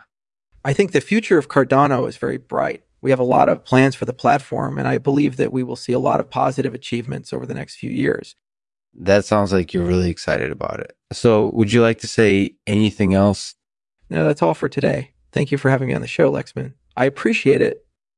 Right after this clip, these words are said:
Speaker 2: Thanks, Charles. Hopefully you found this episode of the Lexman Artificial Podcast interesting. Be sure to check back next week when we'll be talking to another interesting guest. Until then,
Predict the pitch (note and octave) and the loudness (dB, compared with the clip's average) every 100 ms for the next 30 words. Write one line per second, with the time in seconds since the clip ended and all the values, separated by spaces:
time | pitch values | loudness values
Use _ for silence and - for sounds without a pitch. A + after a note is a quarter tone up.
0 | _ _ _ _ _ _ _ _ _ _ | _ _ _ _ _ _ _ _ _ _
1 | - E2+ E2 - F2+ F2 E2+ - - - | -12 -10 -6 -2 2 2 -2 -8 -18 0
2 | A2 A2+ - G#2+ G2+ F#2+ E2 F#2+ F#2 F2+ | 2 2 4 4 4 2 2 2 2 0
3 | F#2+ E2+ - F#2 F2+ E2+ E2+ F2+ F2+ - | -2 -4 -2 2 2 0 -2 0 -2 -4
4 | F2 E2+ E2+ F2+ - E2+ - D#2+ - E2+ | -2 0 -2 -6 -6 -6 -4 -4 -4 -6
5 | - - F#2+ - - - B1+ - E2+ D#2+ | -6 -10 -10 -10 -12 -12 -12 -8 -6 0
6 | - G2+ F#2+ F#2 D#2+ - F2 - E2 D#2+ | 4 6 4 2 -6 -2 -2 -2 -4 -2
7 | E2 C#2+ - F#2 E2+ E2 D#2+ D#2+ D#2 - | -6 -6 -2 -2 -2 -6 -8 -6 -6 -4
8 | D2 - - D#2+ D#2 - E2+ E2+ - F2 | -6 -6 -10 -8 -8 -8 -4 -4 -4 -6
9 | E2 D#2 - D2 C#2+ - - _ _ _ | -10 -14 -14 -10 -8 -8 -14 _ _ _
10 | _ G#2 - G#2+ G2+ G2 F2 F2 | _ -8 0 2 4 4 2 -2